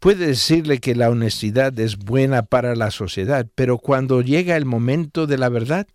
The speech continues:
si la deshonestidad le conviene, entonces se convierte en algo aceptable.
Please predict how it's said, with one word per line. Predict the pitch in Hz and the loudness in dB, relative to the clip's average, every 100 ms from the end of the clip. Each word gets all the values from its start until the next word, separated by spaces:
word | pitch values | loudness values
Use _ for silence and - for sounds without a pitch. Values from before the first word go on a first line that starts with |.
| _ _ _ _ _ _ | _ _ _ _ _ _
si | - 147 | -2 2
la | 135 123 | 4 2
deshonestidad | 151 170 - 156 139 120 - 104 120 139 123 98 - - | 0 -2 -2 -2 0 -2 -2 -2 0 0 -2 -4 -12 -2
le | 113 101 | 0 0
conviene, | 107 101 123 196 92 71 - _ - | -2 -2 0 -2 -4 -10 -16 _ -6
entonces | 117 107 117 107 104 - | -4 0 -2 0 -2 -2
se | 131 | -2
convierte | 110 110 113 107 107 | 0 0 2 0 0
en | 104 | 0
algo | 98 95 | 0 -4
aceptable. | 85 - - 73 - - | -6 -8 -10 -12 -12 -20